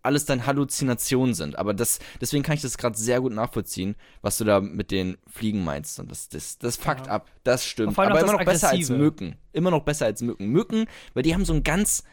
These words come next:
Speaker 1: so ein ga-, also die gehen auch an dein Ohr ran, aber mit so einem ganz, ganz hohen Ton. Zzm, zzm. Und dann, und dann, die pieken ja auch. Die pieken ja auch.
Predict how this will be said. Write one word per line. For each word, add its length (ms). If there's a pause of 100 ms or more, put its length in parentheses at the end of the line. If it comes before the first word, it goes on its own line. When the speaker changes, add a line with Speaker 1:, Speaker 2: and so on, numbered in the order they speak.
(420)
Speaker 1:
so 140
ein 100
ga-, 180
also 140
die 100
gehen 140
auch 160
an 80
dein 140
Ohr 180
ran, 220 (180)
aber 140
mit 100
so 80
einem 160
ganz, 300
ganz 300
hohen 260
Ton. 160
Zzm, 640 (580)
zzm. 520 (260)
Und 120
dann, 200
und 100
dann, 420
die 100
pieken 440
ja 120
auch. 300 (140)
Die 60
pieken 280
ja 120
auch. 260